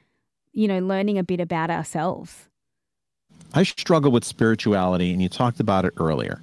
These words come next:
Speaker 1: Yeah.
Speaker 2: Spirituality for me is a journey. Yet, I think it's not that you got older that you stopped and something hit you. For me,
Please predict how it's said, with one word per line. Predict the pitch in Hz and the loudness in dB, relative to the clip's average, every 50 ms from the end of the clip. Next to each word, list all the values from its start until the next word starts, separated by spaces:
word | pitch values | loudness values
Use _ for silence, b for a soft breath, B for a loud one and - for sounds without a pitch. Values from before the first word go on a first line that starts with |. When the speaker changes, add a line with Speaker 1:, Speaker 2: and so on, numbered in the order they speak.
| - - | -16 -16
Speaker 1:
Yeah. | - - | -10 -4
Speaker 2:
Spirituality | - - 147 151 - 147 135 120 117 113 107 101 | 2 2 2 4 4 4 4 4 4 4 2 2
for | - - 104 | 0 2 2
me | 98 95 95 | 4 4 4
is | 92 95 | 2 0
a | 95 | -2
journey. | 87 85 92 92 87 80 67 58 - B B B B B B B B B B | -2 -2 0 0 0 0 0 -4 -6 B B B B B B B B B B
Yet, | - 104 127 202 247 226 151 135 135 - - - - - - - - - - - - | 0 2 4 4 4 4 4 2 2 -2 -6 -16 -20 -20 -20 -20 -20 -20 -20 -6 -2
I | 120 120 113 | -2 -2 -2
think | - - - - 170 165 165 - - - - - - - - - - - - - - | -4 -4 0 2 4 4 2 0 -2 -8 -16 -18 -20 -20 -20 -20 -20 -20 -10 -2 -2
it's | 135 120 - - | -2 -2 0 2
not | 143 139 131 135 - | 2 2 2 2 2
that | 131 123 - | 0 0 2
you | 117 110 98 | 2 2 2
got | 117 113 110 107 - | 2 0 0 0 0
older | - 110 117 117 113 110 98 98 85 85 80 80 B B B B B B B B - | 2 4 4 6 4 4 4 2 2 2 0 0 B B B B B B B B -4
that | 110 104 - - | -4 -2 0 -2
you | 92 | -2
stopped | - - - 117 98 95 92 - - | -2 -2 0 0 2 2 0 -2 -2
and | 87 90 | -2 -2
something | - - 117 98 - 101 90 85 | 0 0 0 0 2 0 0 0
hit | - 98 117 113 - - | 0 0 -2 -2 0 -2
you. | 85 78 73 71 B B B B B B B B - - | -2 -2 -2 -2 B B B B B B B B -20 -14
For | - - 127 127 | -2 2 4 6
me, | 120 127 139 139 131 117 110 110 104 | 6 6 6 4 4 4 2 2 0